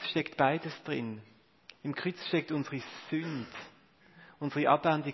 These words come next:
von Gott. Und in dem Sinn auch die Wurzeln von unserer Traurigkeit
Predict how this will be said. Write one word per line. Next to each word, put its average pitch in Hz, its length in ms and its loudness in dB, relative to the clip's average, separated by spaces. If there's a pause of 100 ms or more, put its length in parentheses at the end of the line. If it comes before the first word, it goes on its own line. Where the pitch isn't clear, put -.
(120)
von 135 140 0
Gott. 143 360 -2 (1120)
Und 135 140 -4
in 139 80 0
dem 139 180 8
Sinn 151 180 -2
auch 135 240 6
die 139 240 -12
Wurzeln 151 480 -2
von 139 120 -4
unserer 131 260 -4
Traurigkeit 139 800 -4